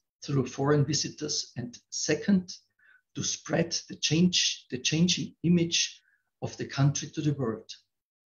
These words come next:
In other words, for propaganda purposes. And the Mount Kumgang resort in the southeast is mentioned specifically in Kim's report in the Party Congress. After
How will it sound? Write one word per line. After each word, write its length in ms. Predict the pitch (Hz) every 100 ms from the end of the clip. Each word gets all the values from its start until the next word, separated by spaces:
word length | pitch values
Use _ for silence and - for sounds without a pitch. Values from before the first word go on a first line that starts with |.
| -
In 100 | 135
other 220 | 151 160
words, 420 | 147 143 - - -
for 220 | - 131
propaganda 560 | 143 143 135 123 120 120
purposes. 800 | 117 110 - - - - - - _ _ _ _ _ _ _ _ _ _ _ _ _ _ _ _ _ _ _
And 260 | 123 131 131
the 140 | 139
Mount 380 | 135 151 202 208 -
Kumgang 520 | - 226 165 120 117 120
resort 500 | 127 - 127 113 - _ _ _ _ -
in 80 | 151
the 80 | 135
southeast 840 | - 170 208 - - 202 190 - -
is 180 | 143 -
mentioned 540 | 147 156 170 190 180 -
specifically 1000 | - - - - 202 202 - 160 151 -
in 180 | 127 123 -
Kim's 320 | 180 180 -
report 540 | 135 - 135 131 131 - -
in 80 | 131
the 100 | 135
Party 320 | - 131 -
Congress. 720 | - 156 233 - - - - _ _ _ _ _ _ _ _ _ _ _ _ _ _ _ _ _ -
After 340 | 175 180 190